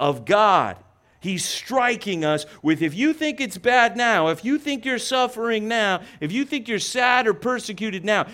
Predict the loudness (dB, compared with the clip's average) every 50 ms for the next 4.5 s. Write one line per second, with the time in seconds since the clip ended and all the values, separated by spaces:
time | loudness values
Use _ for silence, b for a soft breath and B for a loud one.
0 | -14 B -6 -2 2 4 4 6 6 6 4 4 4 2 4 6 6 6 6 6
1 | 4 2 0 0 0 0 2 4 6 6 6 6 4 -2 -6 -6 -4 -2 0 0
2 | 0 0 -4 -8 -6 -4 -2 0 2 2 2 0 0 0 0 2 2 4 4 4
3 | 2 0 B B B B B -6 -6 -4 -4 -2 0 2 2 2 2 0 0 -2
4 | -2 -2 0 0 2 2 0 -2 -8 -16